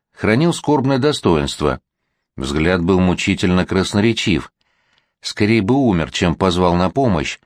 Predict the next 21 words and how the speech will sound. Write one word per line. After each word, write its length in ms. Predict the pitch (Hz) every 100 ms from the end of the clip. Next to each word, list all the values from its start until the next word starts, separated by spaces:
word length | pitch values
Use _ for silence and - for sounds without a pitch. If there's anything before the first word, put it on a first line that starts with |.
| _ _ _ _ -
но 200 | 117 156
взглянуть 420 | 120 135 175 160
он 100 | 113
мог 240 | 101 92 -
и 80 | 113
взглядом 520 | 98 127 147 113 85
мог 220 | 98 -
попросить 540 | 110 - 117 - 131
о 60 | 127
поддержке. 760 | 135 123 90 82 69 - 73 - _ _ _ _ _ _ -
Если 340 | 80 80 85
что 200 | - 95
и 80 | 90
было 320 | 82 113 87
у 120 | 82
Гамазуна 680 | 76 82 87 82 85 82 80 _ _ _
от 260 | 98 95 -
Атоса, 640 | 95 95 147 139 - 69 64 _ _
то 100 | 85
лишь 200 | 78 85
взгляд. 440 | 98 131 98 73